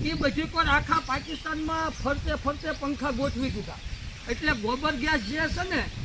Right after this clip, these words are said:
ઈ આમ પાકિસ્તાનની મારી પાસે ન આવે. એટલે ઈ ગોબર ગેસ બધો ભેગો થયો ને, ઈ સીધો ગયો બંગાળની ખાડીની મારી પાસે. બંગાળની ખાડીની મારી પાસે ગયો ને, ત્યાંથી પાછું વાવાઝોડું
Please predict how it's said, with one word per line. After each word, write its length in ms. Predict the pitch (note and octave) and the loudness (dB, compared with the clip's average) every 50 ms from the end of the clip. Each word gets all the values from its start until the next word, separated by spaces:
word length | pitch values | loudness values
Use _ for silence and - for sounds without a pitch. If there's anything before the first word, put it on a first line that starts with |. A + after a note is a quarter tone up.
| - - - - C4+ | -2 0 0 0 0
ઈ 40 | D4 | 2
આમ 160 | D4 D4 C#4 | 2 2 0
પાકિસ્તાનની 680 | - A4 A4+ C#4+ - - D#4+ - - D#4 D4+ C#4+ D4 C#4+ | 0 0 -2 -2 0 -2 -4 -2 2 2 2 2 2 0
મારી 180 | C4 C4 B3 | 0 0 -2
પાસે 260 | - - A3 G#3 G#3 G#3 | -2 -4 -4 -4 -2 0
ન 100 | B3 C4+ | 2 2
આવે. 360 | C4 A3+ F#3+ - F3+ - - - - - - - - - - - | 2 2 2 0 -2 -4 -6 -6 -8 -8 -8 -10 -10 -10 -6 -4
એટલે 220 | A#3+ - - D#4 | -4 0 2 2
ઈ 240 | D#4 D#4 D#4+ D4 A3 | 2 2 2 0 0
ગોબર 360 | G3 A3 A#3 B3 C#4+ D4+ D#4 | 2 2 2 2 2 2 2
ગેસ 460 | C#4 A3+ G#3 A#3+ C4 C#4+ D4 B3 - - | 2 2 2 2 4 4 2 2 0 -2
બધો 220 | D#4 D4 E4 D#4+ | -2 0 0 0
ભેગો 340 | C#4 E3 A#3 C#4+ C4+ D#4 D#4+ | 0 2 0 0 0 0 -2
થયો 260 | D#4+ - - D#4 E4+ | -2 -2 0 2 2
ને, 220 | F4+ E4+ D#4+ B3+ G3 - - - - - - C4 | 2 2 2 0 0 -2 -6 -8 -8 -6 -2 0
ઈ 160 | C#4+ D4+ C#4+ | 2 2 2
સીધો 340 | - - C#4+ C#4+ G3 G3 D4+ | 2 2 0 -2 0 0 0
ગયો 360 | D#4 D4+ A#3+ B3+ D#4 D#4 D4+ | 0 2 2 2 4 4 4
બંગાળની 580 | C#4+ C#4 C#4+ D4+ D4+ D#4+ D#4+ D#4 D#4 D4 D4+ | 4 4 4 4 6 4 4 4 4 2 0
ખાડીની 580 | - - - - B3 C#4 C4+ D#4+ D4 B3+ A3+ G3 | -2 -4 0 2 2 2 4 2 2 2 2 0
મારી 200 | F3+ F3 E3 D#3+ | 0 -2 -6 -6
પાસે. 420 | - - - - - - - - - - - - - | -8 -10 -10 -10 -10 -10 -10 -10 -12 -12 -12 -10 -6
બંગાળની 460 | E3 G#3+ C#4+ C#4 D#4 D#4+ D#4+ D#4 D#4 | -2 0 2 4 6 6 6 4 2
ખાડીની 500 | - - - D#4 D#4+ F4 F#4 E4 D4+ D#4+ | 0 0 0 4 6 6 6 6 4 4
મારી 180 | D#4 D#4+ D#4+ D#4+ | 2 2 2 2
પાસે 280 | F#4 G4+ G#4+ G#4 F4+ - | 4 4 4 4 4 4
ગયો 160 | F4+ F#4 F#4+ | 4 2 2
ને, 180 | F#4 E4 C4+ G#3+ - F4+ G4 G#4+ G#4+ G#4+ A4+ A4+ A#3+ | 4 4 4 6 8 8 10 10 10 10 8 8 6
ત્યાંથી 300 | G3+ B3 C#4 - D4+ E4+ | 4 2 2 2 0 -2
પાછું 400 | - D#4+ D#4 C#4+ - E4 E4 D4 | 0 0 0 0 0 -2 0 2
વાવાઝોડું 840 | C4 C4 C#4 D4+ D#4 D#4 C#4+ D4 D#4+ D#4+ D#4 E4 D#4+ E4 E4 E4 | 4 4 4 4 4 2 2 2 0 -2 -2 -2 -2 -2 -2 -2